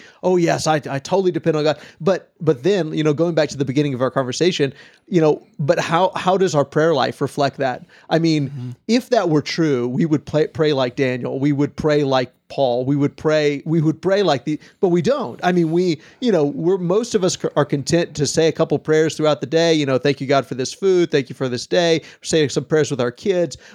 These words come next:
Speaker 1: but are we, like, passionately, zealously, uh, praying, like, I mean, just going to our knees and, like, like he is our lifeline? We, we could say it all day long, but if it's not reflected in the way that we pray, in the way that we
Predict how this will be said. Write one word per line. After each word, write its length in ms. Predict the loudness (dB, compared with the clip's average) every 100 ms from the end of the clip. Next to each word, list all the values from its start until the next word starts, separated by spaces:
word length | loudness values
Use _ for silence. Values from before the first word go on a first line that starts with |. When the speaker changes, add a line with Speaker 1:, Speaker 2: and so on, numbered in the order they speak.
| -4
Speaker 1:
but 120 | 0
are 140 | 2
we, 420 | 0 0 0 2 2
like, 320 | 0 -2 -8 _
passionately, 880 | -8 -2 2 2 0 -4 -4 -2 -2
zealously, 1080 | -2 0 0 2 0 -2 -2 0 0 -2 -6 -20 -4
uh, 280 | 0 2
praying, 640 | 0 -6 -2 0 2 0 0
like, 240 | -2 -2 -4
I 120 | -4
mean, 260 | -2 -4 -2
just 480 | -2 -2 -4 -12
going 360 | 0 2 2 0
to 160 | 0 2
our 140 | 0
knees 500 | -2 -2 0 0 -2
and, 200 | -2 -2
like, 360 | 0 0 -2 -10 _ -20 -20 _ -16 -12 -12 -14 _
like 280 | -2 2 0
he 360 | -2 -4 -2 -2
is 160 | -2
our 220 | 0 0 2
lifeline? 680 | 2 0 -2 -2 -2 -2 -2
We, 200 | -2 -4 -4
we 100 | -4
could 200 | 0 -4
say 340 | -2 0 0 2
it 80 |
all 160 | 0 0
day 160 | 0 0
long, 460 | 0 0 0 -4
but 180 | -2 -2
if 120 | 0
it's 140 | -4 -2
not 220 | -2 0
reflected 520 | -2 0 -2 -2 -2
in 120 | -2
the 80 | 0
way 120 | 0
that 120 | 0
we 100 | -4
pray, 540 | -8 -4 0 2 2 0
in 80 | -2
the 80 |
way 180 | 0 0
that 140 | 0 0
we 320 | 0 0